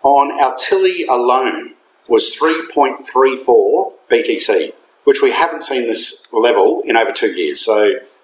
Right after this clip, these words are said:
a big pat on the back for everyone. I, I would call that program a huge success. We cleaned out the closet for all those that no longer wanted to become Metroids or part of our community by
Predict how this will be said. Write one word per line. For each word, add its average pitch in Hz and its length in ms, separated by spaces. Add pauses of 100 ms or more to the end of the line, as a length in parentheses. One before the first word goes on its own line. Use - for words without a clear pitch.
a - 100
big 165 180
pat 131 120
on 110 100
the 104 60
back - 220
for 110 100
everyone. 101 400
I, 101 120
I 131 240
would - 100
call 113 180
that 107 180
program 98 360
a 87 80
huge 107 500
success. - 680 (560)
We 190 100
cleaned 185 280
out 170 100
the 160 60
closet 170 300 (100)
for 147 100
all 147 120
those 139 240
that 143 100
no 135 160
longer 131 240
wanted 131 280
to - 60
become 135 400
Metroids 170 460
or 135 540
part 127 240
of 127 40
our 123 140
community 165 440 (420)
by 120 560